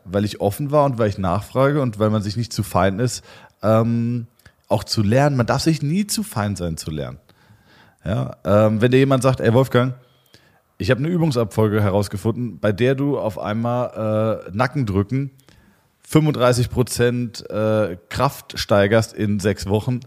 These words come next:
das ist, das geht richtig vorwärts“, dann wirst du nicht sagen, so, „Geht nicht“, sondern du wirst sagen, „Aha, dann erzähl mal.“ Und dann wirst du das versuchen, mit deinem Wissen zu bewerten und sagen, „Klingt spannend oder klingt unrealistisch, aber vielleicht probierst du's auch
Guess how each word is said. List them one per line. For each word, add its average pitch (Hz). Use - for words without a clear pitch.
das 101
ist, -
das -
geht 104
richtig 127
vorwärts“, 98
dann 107
wirst 110
du 113
nicht 110
sagen, 107
so, 87
„Geht 120
nicht“, 147
sondern 113
du 110
wirst 110
sagen, 107
„Aha, 90
dann 78
erzähl 143
mal.“ 82
Und 110
dann 117
wirst 127
du 123
das 110
versuchen, 120
mit 117
deinem 113
Wissen 110
zu -
bewerten 95
und 127
sagen, 120
„Klingt 101
spannend 110
oder 113
klingt 107
unrealistisch, 117
aber 113
vielleicht 104
probierst 107
du's 95
auch 143